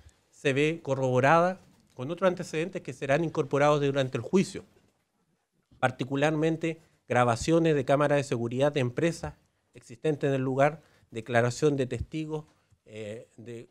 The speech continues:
que trabajaban en las, en las cercanías de la copec de Alto Hospicio, eh, y otras diligencias que se realizaron en el marco de las indagaciones producto de esta causa. Quedará asentado fácticamente este hecho.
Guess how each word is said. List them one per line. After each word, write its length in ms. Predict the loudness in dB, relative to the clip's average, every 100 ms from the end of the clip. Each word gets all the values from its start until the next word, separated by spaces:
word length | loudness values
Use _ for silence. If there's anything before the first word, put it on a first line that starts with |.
| _
que 100 | -2
trabajaban 640 | 0 2 4 4 4 -2 -10 -20 -20 _ _ -4
en 180 | 0
las, 300 | 4 2 0 -14 -20 _ _ _ _
en 100 | -4
las 140 | -4
cercanías 480 | -2 -2 0 0 0
de 80 | -2
la 160 | -2 -2
copec 320 | -4 -4 -4
de 140 | -4
Alto 180 | -4 -6
Hospicio, 420 | -10 -12 -12 -18 -20 _ _ _ _ _ _ _
eh, 360 | -16 -14 -14 -18 _ _ _
y 200 | -8 0
otras 300 | 0 0 -4
diligencias 520 | -6 -4 -4 -4 -6
que 100 | -8
se 140 | -6
realizaron 520 | -4 -4 -2 -2 -2 -2
en 60 |
el 120 | -4
marco 320 | -6 -6 -6 -6
de 100 | -4
las 140 | -6
indagaciones 720 | -4 -2 -2 -2 -2 -2 -4 _ _ _
producto 380 | 0 2 4 2
de 60 | 0
esta 200 | 0 2
causa. 360 | 2 2 -6 _ _ _ _ _ _ _ _ _ _ _ _ _ _
Quedará 400 | 0 2 2 0
asentado 480 | -4 -8 -2 0 0
fácticamente 840 | -2 -4 -6 -4 -4 -8 -12 -14
este 320 | -16 -16 -16 -18
hecho. 240 | -20 _